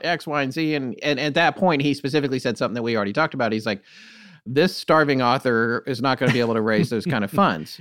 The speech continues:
Speaker 1: you know? But
Speaker 2: Right.
Speaker 1: he did
Speaker 2: Right.
Speaker 1: know how to investigate because he's a former police officer. And I think, too, another thing that worked in his favor when he started looking into this was because he had been, as they say, I guess in New York anyway, if you're
Speaker 2: Mm-hmm.
Speaker 1: undercover or whatever, somebody come up to you and they think you're undercover, they say, "Are you on the job?"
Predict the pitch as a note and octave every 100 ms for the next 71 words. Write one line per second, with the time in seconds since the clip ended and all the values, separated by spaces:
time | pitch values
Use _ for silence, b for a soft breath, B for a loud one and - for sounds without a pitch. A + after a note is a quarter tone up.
0 | - B2 A2 D3+ - E3+ - E3+ F3+ A#3
1 | A3+ G3+ G3+ G3+ G3 C4 - G#2 - -
2 | G#2+ C3 B2 C#3 - C#3 B2 C#3+ E3+ D#3
3 | B2+ A#2+ B2+ C3 B2 A#2+ A#2 - C3+ D3
4 | F3+ D#3+ - G3 F3+ D#3+ C3+ D3 D#3+ D3+
5 | D3+ C3 B2 G#2 b b b b - D3
6 | D#3 C#3+ C#3 - - D#3+ F#3 C#3 A#2 A2+
7 | A#2 A#2+ B2+ A2+ A2 B2 A#2 B2 G3 G3
8 | A#2+ G#2 - - B2 A#2 A#2 A#2 A#2+ -
9 | E3+ E3+ D#3 C#3 - C#3+ B2+ A#2+ A2+ A#2+
10 | A2+ G#2+ G#2 A2+ G#2+ - G#2+ G2+ - b
11 | b b b - G#2 A2 B2 F2 F2 G#2+
12 | A#2+ G#2 F2 D#2+ D2+ D#2+ F#2 A2 A2+ B2
13 | B2 C3 B2+ C3+ D3 C#3 C3+ A#2+ G2 A#2+
14 | A2 G#2 A2 F#2+ F2+ G#2+ A2+ G#2 A2 A2
15 | A2 G2 - G2 F#2+ A2 G#2+ G#2 G2+ G#2